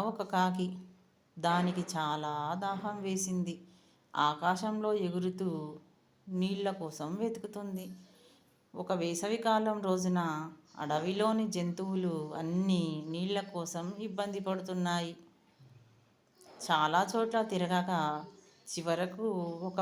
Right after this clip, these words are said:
మట్టి కుండలో కొద్దిగా నీరు కనపడింది. కాకికి ఆ నీరు తాగాలని ఎంతో ప్రయత్నించింది,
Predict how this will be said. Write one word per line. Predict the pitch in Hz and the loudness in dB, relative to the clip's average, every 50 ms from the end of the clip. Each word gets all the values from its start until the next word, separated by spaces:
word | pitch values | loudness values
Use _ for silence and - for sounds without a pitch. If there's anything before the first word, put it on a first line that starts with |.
| 185 185 | 2 2
మట్టి | 170 156 - - - - - | 0 0 -2 -4 -6 -6 -2
కుండలో | 185 185 190 202 202 208 202 185 175 170 165 165 - - | -2 0 2 2 0 0 0 2 2 2 0 -2 -2 -4
కొద్దిగా | 185 180 185 156 175 180 165 175 175 185 214 | -4 -4 -4 -2 -2 -2 0 2 2 2 2
నీరు | 226 220 214 196 202 196 | 2 0 0 0 0 0
కనపడింది. | 190 185 180 185 185 180 180 180 175 170 165 160 - - - - - _ _ _ _ _ _ _ _ - - - - - 143 | 0 0 0 0 0 0 0 0 0 0 -2 -4 -6 -8 -14 -20 -20 _ _ _ _ _ _ _ _ -20 -20 -18 -6 -2 0
కాకికి | 139 139 143 - - 214 220 220 220 226 220 208 196 180 175 180 180 180 - - - _ _ - 170 175 | 2 2 2 0 -2 -4 -6 -4 -2 -2 -2 0 0 0 -2 -2 -4 -8 -14 -18 -20 _ _ -2 2 2
ఆ | 180 180 170 | 4 4 2
నీరు | 170 170 170 190 214 214 214 202 | 2 0 0 0 0 2 2 2
తాగాలని | 196 202 196 202 196 190 190 185 185 185 180 180 175 165 | 2 2 2 2 2 2 2 2 2 2 2 2 2 2
ఎంతో | 165 170 170 - 160 151 147 143 143 160 - - | 0 -2 -2 -2 0 0 0 0 0 -2 -2 0
ప్రయత్నించింది, | 220 202 202 196 196 - 202 202 196 190 - 190 196 185 175 160 | 0 0 0 0 -2 -6 -6 -6 -6 -6 -6 -4 -2 -2 -2 -2